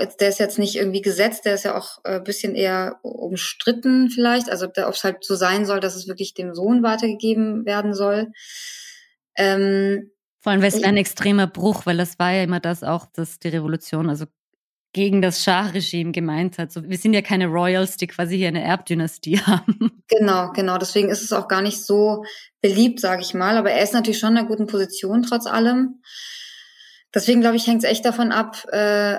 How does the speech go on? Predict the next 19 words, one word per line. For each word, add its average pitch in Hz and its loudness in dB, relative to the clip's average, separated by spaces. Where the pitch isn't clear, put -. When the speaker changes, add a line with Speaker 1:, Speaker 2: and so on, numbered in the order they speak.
Speaker 1:
äh, 196 0
wann 214 6
das 226 4
passiert. 170 -6
Also, 185 0
äh, - -8
d-, - -2
das 202 0
System 240 2
ist 240 0
jetzt - -12
gerade 196 0
schon 240 2
durchgeschüttelt. 220 -2
Also 180 -2
man 190 0
sieht 226 2
jetzt 233 0
auch, 208 0